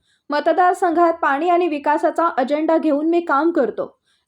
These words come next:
खटाव मान असा दुजाभाव मी कधीच केला नाही. टेल टू हेड पाणी देण्याचा कायदा असूनही नेहमी खटावला प्राधान्य दिले. चाळीस वर्षाच्या प्रतीक्षेनंतर मानला प्रथम पाणी मिळालं.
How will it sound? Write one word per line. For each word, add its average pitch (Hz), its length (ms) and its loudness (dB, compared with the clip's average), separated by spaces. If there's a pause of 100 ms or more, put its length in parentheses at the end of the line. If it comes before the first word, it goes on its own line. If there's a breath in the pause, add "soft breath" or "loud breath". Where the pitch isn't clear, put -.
खटाव 359 360 2
मान 330 320 0
असा 339 240 0
दुजाभाव 302 500 -2
मी 339 240 0
कधीच 294 360 -2
केला 339 300 0
नाही. 220 160 -6 (420)
टेल 339 280 2
टू 403 100 4
हेड 349 220 0
पाणी 320 340 -2
देण्याचा 311 440 -2
कायदा 285 340 0
असूनही 302 500 -2
नेहमी 339 440 0
खटावला 294 420 0
प्राधान्य 311 540 0
दिले. 220 240 -4 (520)
चाळीस 339 320 0
वर्षाच्या 392 500 0
प्रतीक्षेनंतर 370 800 0
मानला 311 400 0
प्रथम 339 360 0
पाणी 330 340 0
मिळालं. 220 380 0